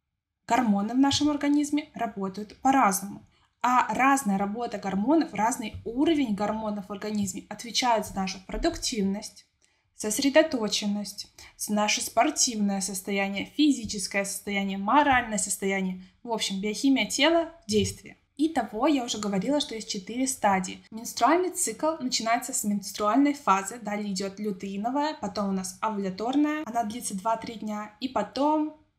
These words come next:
уже угасающая, такая лютеиновая. В последние дни лютеиновой фазы мы как раз-таки можем испытывать синдромы П М С. Кто-то может, а кто-то нет. Как это происходит на физическом уровне? Давайте посмотрим наглядно, как это происходит на уровне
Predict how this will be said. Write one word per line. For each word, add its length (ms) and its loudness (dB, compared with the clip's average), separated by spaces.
уже 320 -2
угасающая, 920 2
такая 420 -4
лютеиновая. 960 -4
В 40 -20
последние 580 0
дни 220 -10
лютеиновой 500 -6
фазы 320 2
мы 100 -12
как 160 -14
раз-таки 380 -6
можем 400 -4
испытывать 520 -8
синдромы 460 -6
П 140 -4
М 160 -4
С. 320 -10
Кто-то 280 -6
может, 300 -4
а 40 -20
кто-то 240 -12
нет. 200 -8
Как 420 4
это 280 0
происходит 640 -6
на 220 -2
физическом 640 0
уровне? 380 0
Давайте 380 -2
посмотрим 760 -4
наглядно, 720 -4
как 200 0
это 160 -2
происходит 640 -4
на 120 -4
уровне 520 -6